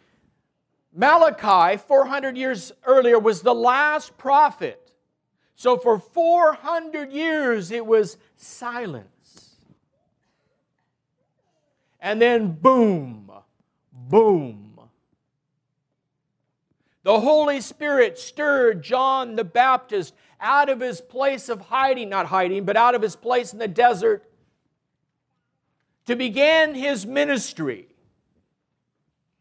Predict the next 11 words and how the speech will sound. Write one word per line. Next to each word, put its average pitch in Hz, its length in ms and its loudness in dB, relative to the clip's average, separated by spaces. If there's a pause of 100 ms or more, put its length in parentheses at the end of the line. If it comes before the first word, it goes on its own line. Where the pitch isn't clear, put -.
(320)
and 208 140 -8
to 277 60 0
begin 294 440 -2
his 254 300 -6
preaching. 180 800 -6 (840)
And 262 160 0
it 254 140 4
was 226 200 2
electrifying. 208 1400 0 (720)
Boom, 151 880 0 (480)
boom. 143 800 0